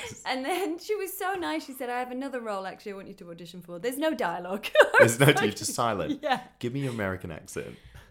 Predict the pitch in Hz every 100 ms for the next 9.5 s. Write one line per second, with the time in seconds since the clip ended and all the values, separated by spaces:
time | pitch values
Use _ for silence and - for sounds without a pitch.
0 | _ - 220 254 233 208 208 214 214 202
1 | 233 208 240 262 262 254 247 214 180 185
2 | 196 226 208 202 190 180 180 170 175 247
3 | 302 349 339 277 190 285 269 359 302 -
4 | 269 277 277 269 285 254 190 101 - 311
5 | 381 440 466 311 285 311 349 330 247 214
6 | 226 - - - 190 339 285 294 269 269
7 | 214 214 208 196 175 170 170 156 143 -
8 | 143 170 196 202 - 254 254 240 233 233
9 | - - 226 196 214